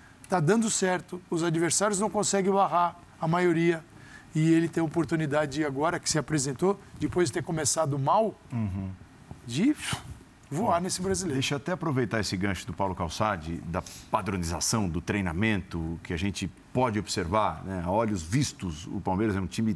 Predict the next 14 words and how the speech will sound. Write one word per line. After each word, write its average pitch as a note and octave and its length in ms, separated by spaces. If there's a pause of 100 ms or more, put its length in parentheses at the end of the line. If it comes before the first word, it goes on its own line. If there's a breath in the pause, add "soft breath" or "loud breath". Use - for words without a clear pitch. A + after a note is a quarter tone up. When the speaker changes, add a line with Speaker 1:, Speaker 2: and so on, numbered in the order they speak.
(120)
Speaker 2:
treinado A2 520
e - 20
muito A2 340
bem G2+ 220
treinado. F#2+ 540 (880 loud breath)
Você, B2+ 360
inclusive, D#3 800
é, G#2+ 240
antes C3 260
do A#2+ 80
programa A2 400
começar, A2+ 680 (140)
se - 180
juntou, B2 640